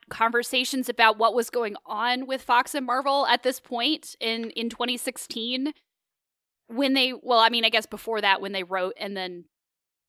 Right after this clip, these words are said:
directed and made this movie. But how do you feel about what obviously was a custody agreement between Marvel and Fox over the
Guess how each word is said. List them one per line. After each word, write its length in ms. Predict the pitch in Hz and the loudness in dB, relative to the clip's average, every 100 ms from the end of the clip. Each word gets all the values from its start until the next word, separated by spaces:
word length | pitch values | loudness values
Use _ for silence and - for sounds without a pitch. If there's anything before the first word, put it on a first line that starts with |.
| _ | _
directed 460 | 220 226 220 233 202 | 0 2 2 0 -2
and 120 | 190 | -2
made 220 | 214 220 | -2 -2
this 240 | 220 - 262 | -4 -8 -4
movie. 440 | 392 294 214 185 _ _ _ _ - | -2 0 -2 -4 _ _ _ _ 4
But 340 | 349 320 285 _ _ _ 302 | 6 8 6 _ _ _ -6
how 260 | - 392 | 4 6
do 120 | 466 659 | 6 2
you 100 | 440 | -2
feel 520 | 392 320 320 311 302 269 | -2 -2 2 4 6 4
about 340 | 254 262 254 | 4 6 6
what 180 | 269 - - | 4 0 -2
obviously 600 | - 285 302 330 - 302 | 2 2 2 -6 -6 -6
was 200 | 262 240 | -2 -2
a 80 | 226 | -2
custody 680 | - 254 247 - 254 226 208 | -2 0 0 0 -8 -4 -4
agreement 580 | 202 208 214 202 190 - | -4 -6 -10 -8 -8 -6
between 380 | 202 - 226 214 | -8 -6 -8 -2
Marvel 600 | 214 240 233 240 226 214 | 4 4 6 6 6 4
and 600 | 226 220 214 214 208 - _ _ _ | 4 2 4 2 -4 -14 _ _ _
Fox 720 | - - 254 226 214 - - - | -4 8 10 10 8 2 -6 4
over 600 | 240 240 233 220 208 - | 4 4 2 2 0 -4
the 840 | 208 208 220 220 214 208 208 202 | -10 -10 -8 -6 -6 -6 -6 -8